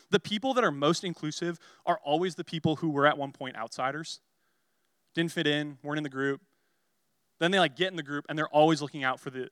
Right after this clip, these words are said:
the outsider. You guys ever notice that? I, I, I, I, like, see that in other people. I've seen that in my own life. And how I wanna encourage you and how I wanna answer that question about favoritism is with this.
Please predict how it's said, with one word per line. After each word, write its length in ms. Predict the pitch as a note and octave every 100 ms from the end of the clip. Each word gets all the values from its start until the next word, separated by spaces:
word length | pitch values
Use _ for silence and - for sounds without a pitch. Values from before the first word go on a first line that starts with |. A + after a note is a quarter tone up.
| _
the 80 | C#3
outsider. 480 | A#2+ A#2+ - G2 G2+ _ -
You 60 |
guys 140 | G#3 G#3+
ever 120 | G3+
notice 200 | F#3+ F#3+
that? 200 | A3 G#3 - _ _ _ _ _ E3
I, 400 | G3 F#3+ B3 -
I, 160 | F3+ A3
I, 60 | F3+
I, 100 | A#3
like, 180 | B3+ -
see 140 | A3
that 160 | A3 F#3+
in 60 | F3
other 160 | E3
people. 460 | - F#3 D3 A2+ - _
I've 120 | F3 -
seen 180 | A#3
that 140 | A3+ E3+
in 80 | D3
my 180 | C#3+
own 160 | F3 G3
life. 360 | B2+ A#2+ - - - _ _ _ _ _ _ _ _ -
And 100 | F#3
how 140 | G#3+
I 60 | B3
wanna 200 | A#3+ G#3
encourage 560 | D3 D#3+ - A#3+ D#3 C3
you 280 | B2 D#3 D#3+ _ _ _ _ _ _ _ _ _ -
and 180 | D#3+ -
how 120 | G3+
I 40 | A#3+
wanna 180 | G#3 D#3+
answer 260 | G3+ - F#3
that 160 | D#3
question 320 | - F3 -
about 200 | D3+ C3
favoritism 540 | - D#3 C3+ C3+ B2 B2+
is 160 | B2+
with 140 | C3+ C#3
this. 420 | B2 - -